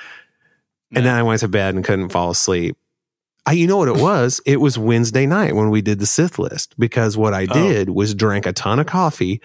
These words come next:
Speaker 1: late into the night to make sure that I could stay on for the show. Because a lot of
Speaker 3: Mm.
Speaker 1: times we'll go so long, man. King Tom and I are both, like,
Speaker 2: Stripped.
Speaker 1: on the nod, you know?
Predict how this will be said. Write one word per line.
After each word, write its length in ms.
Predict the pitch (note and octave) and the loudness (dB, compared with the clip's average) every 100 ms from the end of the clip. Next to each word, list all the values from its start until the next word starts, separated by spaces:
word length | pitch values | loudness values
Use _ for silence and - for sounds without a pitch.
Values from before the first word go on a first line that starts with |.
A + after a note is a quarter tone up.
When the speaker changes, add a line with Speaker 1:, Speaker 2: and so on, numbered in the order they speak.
| - - - | -14 -16 -4
Speaker 1:
late 320 | F2+ G2 A2+ | 0 2 2
into 280 | - C#3 D3+ | 0 2 2
the 100 | D3 | 2
night 420 | D3 C3 G2+ F#2+ - | 2 2 0 -2 -2
to 160 | A2+ | -2
make 220 | G2+ F#2+ - | 0 0 0
sure 180 | G#2+ | 0
that 120 | G2 F#2+ | 2 0
I 80 | F#2+ | -2
could 220 | F2 - | -4 -4
stay 380 | - F#2+ F2+ F2+ | -2 -2 -2 -2
on 500 | F2+ F#2 F#2+ E2 F2 | -2 -2 -2 -4 -4
for 140 | F2+ | -2
the 100 | F2+ | -2
show. 420 | - F#2 F2 - | -2 -2 -2 -4
Because 300 | - F#2+ C3+ | -4 -2 -2
a 20 | D3+ | 0
lot 140 | F3+ | 0
of 60 | F#3+ | 0
Speaker 3:
Mm. 40 | |
Speaker 1:
times 260 | A#2+ A2 G#2 | -2 -2 0
we'll 140 | A2 G#2 | 0 0
go 240 | G2+ A#2+ | 0 0
so 240 | - F#2+ | 0 -2
long, 340 | F#2 G2 G#2 G2 | -2 -2 -2 -2
man. 160 | F#2 | -6
King 240 | F#2+ A#2+ A#2 | -2 0 -2
Tom 360 | - F#2 G2 | -2 -6 -4
and 100 | G#2+ | -2
I 260 | G2+ G2+ A2 - - - - | -2 -4 -6 -8 -20 -14 -8
are 80 | E2+ | -4
both, 280 | G2+ F#2+ F2 | -2 -2 -2
like, 220 | F2+ E2+ | -4 -6
Speaker 2:
Stripped. 180 | - - _ _ - C#2+ | -12 -20 _ _ -20 -16
Speaker 1:
on 240 | - G#2 G2+ | -10 -8 -8
the 80 | F#2+ | -8
nod, 560 | F#2+ F#2+ G2+ F#2+ F2+ | -6 -2 -2 -2 -2
you 100 | F#2+ | -2
know? 300 | F2+ F#2 G2 | -2 -2 -2